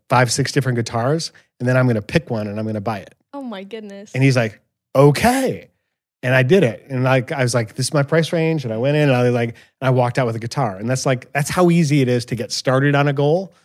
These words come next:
Speaker 1: And then I started taking lessons at college. While I was going to school, I was also taking guitar lessons. And I did that for a few years. And I got to the point where I understood a little bit of theory and, like,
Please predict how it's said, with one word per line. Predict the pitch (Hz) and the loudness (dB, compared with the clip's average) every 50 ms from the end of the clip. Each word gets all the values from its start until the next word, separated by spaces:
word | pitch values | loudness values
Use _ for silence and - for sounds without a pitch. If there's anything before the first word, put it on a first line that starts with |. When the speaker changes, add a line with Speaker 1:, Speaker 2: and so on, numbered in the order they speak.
| _ _ _ _ _ _ - 123 | _ _ _ _ _ _ -6 -2
Speaker 1:
And | 127 131 | 2 2
then | 131 127 | 2 2
I | 123 120 127 120 117 123 | 2 2 0 0 -2 -4
started | - - - 127 120 113 | -6 -6 -4 -4 -2 -2
taking | 131 123 127 135 | -2 -2 2 2
lessons | 151 180 185 - - 110 104 104 104 113 - - | 2 4 2 0 -4 -4 -6 -6 -8 -10 -12 -10
at | - 113 117 - | -8 -8 -8 -8
college. | - - - 180 165 143 127 | -8 -6 -2 -2 -2 0 0
While | 120 113 120 | 0 0 2
I | 117 | 0
was | 117 - | 0 0
going | - 131 123 | 0 -2 -2
to | 123 | -2
school, | - - - 131 127 131 135 | -2 -2 0 0 2 2 2
I | 117 | 0
was | 113 110 120 | 0 -2 -4
also | 117 110 - - | -4 -6 -6 -8
taking | 120 120 113 120 120 | -10 -10 -8 -8 -8
guitar | 117 123 120 - - 107 104 | -8 -8 -8 -8 -6 -6 -6
lessons. | 101 98 104 - - 117 123 135 127 - | -6 -6 -8 -8 -8 -8 -8 -10 -10 -10
And | 110 101 | -10 -10
I | 101 | -8
did | 107 107 123 107 | -6 -6 -6 -4
that | 113 117 113 - | -4 -8 -8 -8
for | - | -10
a | 127 110 | -10 -8
few | - 117 110 | -6 -6 -6
years. | 104 101 101 104 117 131 135 - | -6 -6 -6 -6 -6 -6 -6 -8
And | - 104 104 - _ _ _ _ _ _ _ - | -10 -12 -14 -16 _ _ _ _ _ _ _ -8
I | 139 | -2
got | 135 156 147 | -2 0 0
to | 143 | 0
the | 156 143 | -2 -4
point | - - 139 139 135 | -2 -2 -2 -2 0
where | 127 120 | 0 0
I | 113 117 120 113 - _ _ _ _ _ _ _ - | 2 0 0 -2 -4 _ _ _ _ _ _ _ -4
understood | 139 139 143 135 - - 143 135 | -2 -2 -2 -2 0 0 0 0
a | 123 | 2
little | 127 139 143 | 0 0 2
bit | 139 143 | 2 0
of | 131 120 | 0 0
theory | - 143 143 143 143 139 139 135 127 | 0 2 2 2 2 2 2 2 0
and, | 113 107 104 104 110 - | -2 -2 -6 -10 -10 -10
like, | 120 123 117 | -8 -8 -8